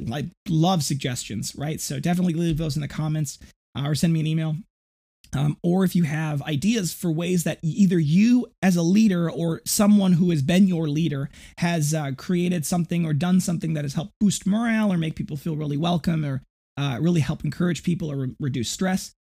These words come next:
if you've got ideas on that, send 'em my way. Leave 'em in the comments. I really, really do, uh, look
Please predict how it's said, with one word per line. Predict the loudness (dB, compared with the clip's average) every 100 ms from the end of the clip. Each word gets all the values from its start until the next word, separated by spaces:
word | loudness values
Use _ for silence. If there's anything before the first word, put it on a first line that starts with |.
| 0
if |
you've | 2
got | 2
ideas | 0 2 2 0
on | 0 -4
that, | -2
send | 0 4
'em |
my | 4
way. | 2 -2
Leave | 0 4
'em | 4
in |
the | 2
comments. | 0 -2 -4 -6
I | -6
really, | 0 2 2
really | 2 0 -2
do, | -2 -2 -2 -4 -14 -20 _
uh, | -6 -4 -4 -4
look | 0 0 -2